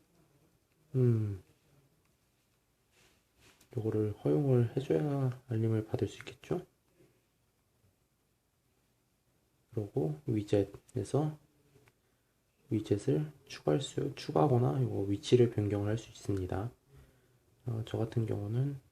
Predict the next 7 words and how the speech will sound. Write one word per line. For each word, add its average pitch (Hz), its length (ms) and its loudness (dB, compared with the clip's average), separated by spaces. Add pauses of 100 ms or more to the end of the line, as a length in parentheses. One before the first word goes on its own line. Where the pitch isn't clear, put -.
(640)
날씨를 120 500 -4
제일 107 220 0
위에 101 240 -4
놔두고, 113 640 -8 (2000)
다음 104 720 -6
심박수를 151 1500 -6 (1800)
이렇게 127 500 -4